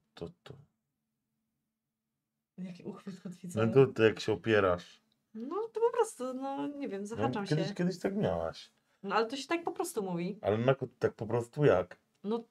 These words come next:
Speaker 2: y, no kotwicę robisz.
Speaker 1: No, kotwicę robisz, no właśnie.
Speaker 2: No.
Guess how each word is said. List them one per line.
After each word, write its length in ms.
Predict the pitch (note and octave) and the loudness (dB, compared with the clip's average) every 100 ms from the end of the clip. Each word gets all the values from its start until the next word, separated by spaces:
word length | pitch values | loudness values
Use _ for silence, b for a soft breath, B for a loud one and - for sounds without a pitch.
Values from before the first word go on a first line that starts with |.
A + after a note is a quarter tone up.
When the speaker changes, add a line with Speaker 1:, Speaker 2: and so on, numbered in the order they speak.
| _ - | _ -6
Speaker 2:
y, 460 | G#3+ G#3+ G#3+ A3 A3+ _ _ _ _ _ _ | -4 -2 -4 -6 -10 _ _ _ _ _ _
no 80 | G#3+ | -14
kotwicę 420 | G#3+ C#4+ - - | -10 -10 -10 -6
robisz. 300 | F#3 E3 G#3 C3+ | -6 -6 -8 -2
Speaker 1:
No, 440 | C#3 G2 E2 D#2+ G2+ | 0 2 0 -4 0
kotwicę 420 | G#3 G3+ - - | -2 -2 -6 -6
robisz, 320 | E2+ E2+ D2+ | -4 -6 -6
no 140 | D#3 F3+ | -4 -2
właśnie. 440 | F2+ - E2+ D#2+ - | -2 -6 -12 -16 -12
Speaker 2:
No. 400 | B3 G#3 F3+ | -8 -8 -8